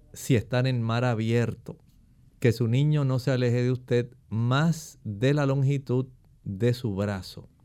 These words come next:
En el mar las cosas son diferentes a la piscina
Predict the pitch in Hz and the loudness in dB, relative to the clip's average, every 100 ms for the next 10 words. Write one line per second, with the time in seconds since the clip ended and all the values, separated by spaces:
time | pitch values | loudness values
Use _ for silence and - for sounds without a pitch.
0 | _ _ _ - - 113 117 120 143 160 | _ _ _ -12 -4 0 0 2 2 2
1 | 139 120 135 127 123 135 135 123 117 104 | 0 -2 -2 0 0 0 0 0 0 0
2 | 131 147 151 135 - - 117 139 147 - | 0 -2 -4 -4 -6 -8 -4 -2 -2 -2
3 | 110 110 120 95 - 143 139 101 | -2 -4 -6 -8 -4 -2 -2 -4